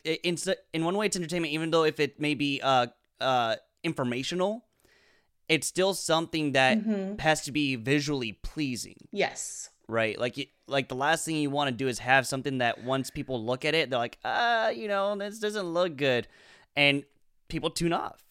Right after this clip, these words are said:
Speaker 1: or tune out. Uh,
Speaker 2: Mm-hmm.
Speaker 1: it's, that's just what it is.
Speaker 2: Yeah, I mean, if you imagine, like, if you're watching, like, a late night T V show or you're watching, like, the evening news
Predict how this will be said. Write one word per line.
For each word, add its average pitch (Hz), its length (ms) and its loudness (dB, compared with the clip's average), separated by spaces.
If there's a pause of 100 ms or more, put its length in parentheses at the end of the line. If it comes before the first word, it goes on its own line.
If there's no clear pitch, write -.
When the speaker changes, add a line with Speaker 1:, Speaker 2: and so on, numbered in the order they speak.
Speaker 1:
or 143 100 2
tune 170 220 -2
out. - 240 -4 (200)
Uh, 135 160 4
Speaker 2:
Mm-hmm. 220 200 0
Speaker 1:
it's, 185 480 -2
that's 143 260 0
just 160 260 -2
what 123 480 0
it 147 120 4
is. 160 260 0 (500)
Speaker 2:
Yeah, 285 460 8
I 247 80 4
mean, 233 380 6 (920)
if 269 160 2
you 320 160 6
imagine, 233 720 2
like, 190 240 4
if 208 140 2
you're 226 140 2
watching, 208 360 0
like, 180 140 -6
a 180 100 0
late 180 240 0
night 180 220 -4
T 190 160 -8
V 180 80 -4
show 175 500 -6
or 180 760 -4
you're 190 180 -4
watching, 180 580 -6
like, 165 200 -10
the - 180 -10
evening 185 320 -4
news - 380 -10